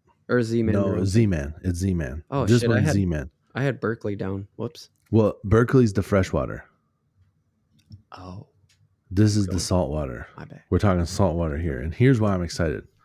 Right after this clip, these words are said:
Speaker 2: Two different things. First off, it's a bigger swim bait. It's got a rattle inside the thing. It is made,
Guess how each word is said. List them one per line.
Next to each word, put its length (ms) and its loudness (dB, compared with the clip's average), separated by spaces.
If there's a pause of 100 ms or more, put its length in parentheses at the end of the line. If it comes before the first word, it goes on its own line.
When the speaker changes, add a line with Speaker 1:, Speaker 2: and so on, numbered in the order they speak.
(720)
Speaker 2:
Two 160 4
different 320 -2
things. 340 -8 (420)
First 280 2
off, 260 -2 (360)
it's 100 -8
a 40 0
bigger 240 0
swim 280 -2
bait. 240 -2 (640)
It's 120 -4
got 180 2
a 40 2
rattle 540 0 (100)
inside 380 0
the 80 -6
thing. 320 -6 (560)
It 140 0
is 260 2
made, 480 0